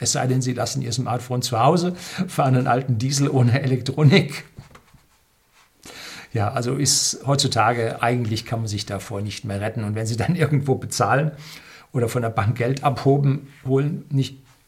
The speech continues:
am Schalter, doch am Schalter auch, weil der Vorgang wird ja bei der Bank intern. Und ob das da so sicher ist, weiß man jetzt auch nicht. Ja, also zur modernen Welt Ja zu sagen,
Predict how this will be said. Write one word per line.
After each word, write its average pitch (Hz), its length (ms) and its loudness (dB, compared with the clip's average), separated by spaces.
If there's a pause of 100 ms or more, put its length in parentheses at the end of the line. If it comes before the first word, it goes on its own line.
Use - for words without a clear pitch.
(180)
am 135 80 0
Schalter, 135 400 0 (400)
doch - 180 0
am 139 80 0
Schalter 135 380 0
auch, 156 240 0
weil 139 140 -2
der 139 180 -4
Vorgang 127 420 -2 (280)
wird 135 160 0
ja 120 80 0
bei 120 120 -2
der 120 100 0
Bank 139 340 4
intern. 113 520 0 (580)
Und 143 180 -4
ob 123 140 -6
das - 180 -2
da 131 120 -2
so 117 120 0
sicher 139 280 -4
ist, 139 200 -4
weiß 131 180 -4
man 143 140 -2
jetzt 139 180 2
auch 143 280 -2
nicht. - 340 -14 (320)
Ja, - 120 -4 (300)
also 135 360 2 (1080)
zur 135 220 2
modernen 127 400 2
Welt 120 200 -2
Ja 117 220 4
zu - 140 -2
sagen, 104 400 0